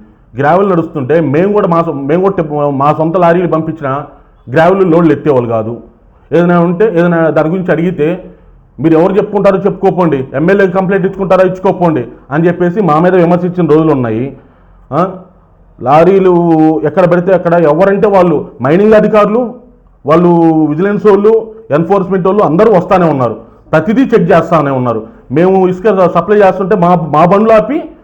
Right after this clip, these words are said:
మైనింగ్ అధికారులు చెక్ చేసిన రోజులు ఉన్నాయి, చూశారు, కరెక్ట్గా ఉందా లేదా చెక్ చేశారు. మేము ఏదైనా తప్పులు చేస్తే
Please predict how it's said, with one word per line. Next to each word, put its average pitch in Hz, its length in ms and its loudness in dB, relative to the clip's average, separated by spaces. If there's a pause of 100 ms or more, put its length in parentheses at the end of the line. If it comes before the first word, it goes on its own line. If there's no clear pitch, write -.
(160)
మైనింగ్ 196 260 2
అధికారులు 220 340 2
చెక్ 190 300 0
చేసిన 214 160 0
రోజులు 214 200 4
ఉన్నాయి, 220 320 -2
చూశారు, 220 400 0 (280)
కరెక్ట్గా 214 340 2
ఉందా 214 180 2
లేదా 214 200 2
చెక్ 208 300 -2
చేశారు. 214 320 -2 (480)
మేము 180 220 4
ఏదైనా 233 180 2
తప్పులు 220 420 0
చేస్తే 220 320 2